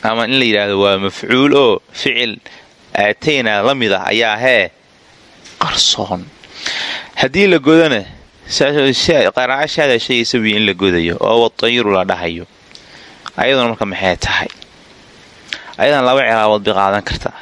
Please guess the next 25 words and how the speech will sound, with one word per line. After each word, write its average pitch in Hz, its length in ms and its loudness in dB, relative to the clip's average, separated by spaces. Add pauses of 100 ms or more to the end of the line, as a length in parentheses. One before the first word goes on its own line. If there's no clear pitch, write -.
(120)
Haye, 113 180 0
ciraabtu 120 360 0
ka - 120 -4
rabo 110 180 2
maxay 104 220 -4
tahay? - 220 -4 (2500)
Sheega 160 360 0
de. 95 180 -4 (1500)
Jibaal 156 400 2
lafdigiisa 123 520 0
in 107 60 2
lagu 101 140 2
cadfo. 92 320 -4 (100)
Oo 110 160 2
waliya 127 320 2
atayru 135 320 2
waa 131 220 2
xarfu 131 200 0
cadf, 123 200 0
atayru 123 640 0 (120)
macduufun 127 600 -2
calaa 131 440 0
lafdi 180 460 0 (640)
jibaal. 95 480 0 (880)
Haye, 123 400 0